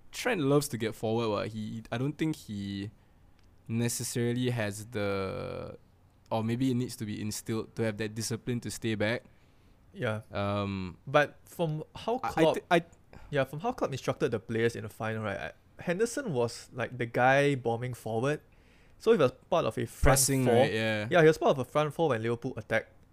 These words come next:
Speaker 2: So I, in my mind, I was thinking, why not, like, in the future, right? Why not put Trent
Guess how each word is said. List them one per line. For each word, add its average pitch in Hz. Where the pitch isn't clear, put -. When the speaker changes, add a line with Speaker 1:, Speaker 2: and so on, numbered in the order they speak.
Speaker 2:
So -
I, 117
in 139
my 127
mind, 156
I 156
was 113
thinking, 131
why 170
not, 196
like, 107
in 131
the 113
future, 117
right? 110
Why 165
not 208
put 214
Trent 139